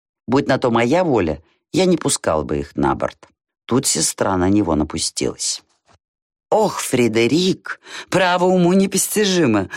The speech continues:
Ну что за тонкости такие? Женщина может чувствовать себя на борту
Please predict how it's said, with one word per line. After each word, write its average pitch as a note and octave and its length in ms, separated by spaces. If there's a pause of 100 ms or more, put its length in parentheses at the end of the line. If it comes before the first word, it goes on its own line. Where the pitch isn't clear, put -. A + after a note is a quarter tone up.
Ну G3+ 140
что A3+ 220
за G#3 180
тонкости D#3+ 720
такие? A#2 600 (200)
Женщина F#3 760
может F#3 720
чувствовать G#2 640
себя A#2 320
на G#2 100
борту G#2+ 640